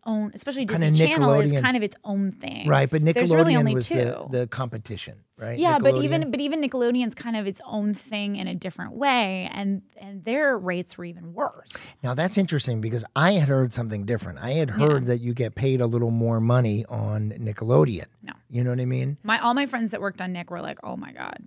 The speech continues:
Speaker 1: you
Speaker 2: Yeah.
Speaker 1: think Disney's bad?"
Speaker 2: I auditioned for Ricky Bobby, Bobby and Susie. I don't know that.
Speaker 1: I just had an
Speaker 2: Ricky
Speaker 1: aneurysm,
Speaker 2: Big-,
Speaker 1: excuse
Speaker 2: it,
Speaker 1: me.
Speaker 2: the, the thing is,
Speaker 1: <laughs> What?
Speaker 2: four kids' names. There's a show. I can't
Speaker 1: Okay.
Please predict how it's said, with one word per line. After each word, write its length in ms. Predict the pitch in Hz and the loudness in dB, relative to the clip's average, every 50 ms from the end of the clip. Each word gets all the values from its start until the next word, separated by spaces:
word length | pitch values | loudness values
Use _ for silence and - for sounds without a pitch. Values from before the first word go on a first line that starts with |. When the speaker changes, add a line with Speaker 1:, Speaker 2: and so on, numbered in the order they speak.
| - - | -20 -20
Speaker 1:
you 80 | - | -18
Speaker 2:
Yeah. 60 | 202 | -12
Speaker 1:
think 180 | 202 220 202 180 | -10 -10 -8 -8
Disney's 340 | 165 190 175 160 - - - | -8 -8 -10 -10 -12 -16 -16
bad?" 220 | - - - - - | -12 -10 -8 -6 -4
Speaker 2:
I 280 | 120 127 143 160 165 | -4 -2 -2 -2 -2
auditioned 720 | 156 - 143 131 123 120 139 143 - - - 131 127 117 110 | -4 -4 -6 -6 -4 -2 -2 -2 -2 -4 -4 -4 -4 -6 -8
for 640 | - - 117 113 113 113 113 113 110 110 110 104 - _ _ | -8 -6 -4 -2 -2 -2 -2 -2 -2 -4 -6 -8 -10 _ _
Ricky 320 | 120 123 127 131 - 156 | -8 -8 -8 -6 -6 -8
Bobby, 420 | 131 127 135 131 127 - 135 127 120 | -6 -6 -6 -8 -8 -8 -8 -8 -8
Bobby 460 | 123 - 117 120 127 127 131 123 127 | -8 -8 -8 -6 -6 -6 -6 -6 -6
and 180 | 123 113 113 | -6 -6 -8
Susie. 580 | - - - 151 143 139 139 160 170 180 185 165 - _ _ - _ - | -10 -10 -8 -6 -6 -6 -4 -4 -6 -6 -6 -8 -12 _ _ -20 _ -8
I 60 | 123 | -6
don't 180 | 127 135 139 | -6 -4 -4
know 160 | 135 127 120 113 | -4 -4 -4 -6
that. 280 | 110 123 123 120 123 131 | -4 -4 -6 -6 -8 -10
Speaker 1:
I 60 | 123 131 208 | -12 -12 -12
just 120 | 202 - - | -14 -14 -14
had 100 | 196 - | -12 -8
an 60 | 135 | -4
Speaker 2:
Ricky 220 | 139 143 165 196 | -2 0 0 0
Speaker 1:
aneurysm, 260 | 190 190 185 180 175 156 | 0 0 0 0 2 2
Speaker 2:
Big-, 100 | 170 151 | 2 0
Speaker 1:
excuse 300 | 127 - - - - - | 0 -2 -10 -10 -4 -2
Speaker 2:
it, 160 | 156 147 - | -2 -2 -2
Speaker 1:
me. 60 | 185 202 | -4 -2
Speaker 2:
the, 200 | 147 151 151 156 | 0 0 0 0
the 180 | 143 143 147 139 | 0 -2 -4 -4
thing 260 | - - 185 190 185 | -4 -4 -4 -2 0
is, 180 | 180 165 156 156 | 0 2 2 2
Speaker 1:
<laughs> 60 | 285 | 2
What? 280 | - - - 339 392 - | 4 8 8 8 8 8
Speaker 2:
four 600 | 302 - - - 240 - 175 165 170 185 196 185 | 4 0 -2 -6 0 2 4 6 8 6 6 4
kids' 460 | - - - 160 156 156 143 - 135 | 2 0 2 2 4 2 2 0 -2
names. 520 | 131 127 123 120 107 95 87 87 - - | -2 -2 -2 -2 -2 -4 -4 -6 -8 -4
There's 200 | - 120 117 - | -2 -2 -2 0
a 60 | 135 | 0
show. 400 | 120 - - - 151 117 92 80 | 2 2 4 6 6 6 4 2
I 100 | 76 208 | 0 -2
can't 40 | 208 | -2
Speaker 1:
Okay. 120 | - 214 | -2 -2